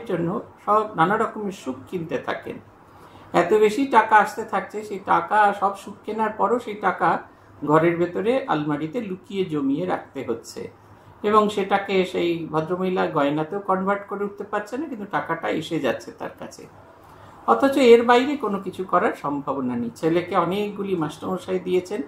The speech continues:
তার যে নিজস্ব প্রতিভা, সে যে প্রথাসিদ্ধ জিনিসের বাইরে যদি কোনো প্রশ্ন আসে, সেটির উত্তর দেওয়ার তার ক্ষমতা নেই। তাকে যেমন শিখিয়ে দেওয়া আছে, সে সেরকমভাবে পরীক্ষা দেয়, এবং সেই অনুযায়ী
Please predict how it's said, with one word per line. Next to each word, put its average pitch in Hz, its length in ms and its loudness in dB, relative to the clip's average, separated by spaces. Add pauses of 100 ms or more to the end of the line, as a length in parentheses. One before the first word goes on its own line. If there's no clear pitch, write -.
(440)
তার 180 220 6
যে 214 120 0
নিজস্ব 202 540 -4
প্রতিভা, 202 520 2 (100)
সে 170 100 -4
যে 175 340 -2 (440)
প্রথাসিদ্ধ 220 1000 0 (140)
জিনিসের 196 440 -10
বাইরে 185 400 -2
যদি 208 260 -10
কোনো 190 140 -8
প্রশ্ন 185 380 -14
আসে, 185 280 -6
সেটির 160 340 -8
উত্তর 139 260 -10
দেওয়ার 175 340 -4
তার 254 120 -8
ক্ষমতা - 420 -6
নেই। 90 160 -8 (560)
তাকে 160 220 0
যেমন 175 340 2
শিখিয়ে 214 400 -2
দেওয়া 220 180 2
আছে, 247 320 -2
সে - 200 -6
সেরকমভাবে 185 760 -2
পরীক্ষা 196 380 -4
দেয়, 240 200 6
এবং 180 300 0
সেই 165 260 0
অনুযায়ী 190 440 0